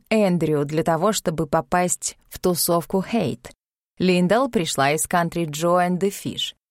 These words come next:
Изначально Альберт нанял ее, чтобы следить за Дженнис, однако они сблизились.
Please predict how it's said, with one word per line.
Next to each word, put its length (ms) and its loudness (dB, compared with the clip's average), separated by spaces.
Изначально 720 2
Альберт 640 2
нанял 500 4
ее, 400 2
чтобы 340 -6
следить 480 -2
за 120 2
Дженнис, 680 -2
однако 380 0
они 240 4
сблизились. 760 -4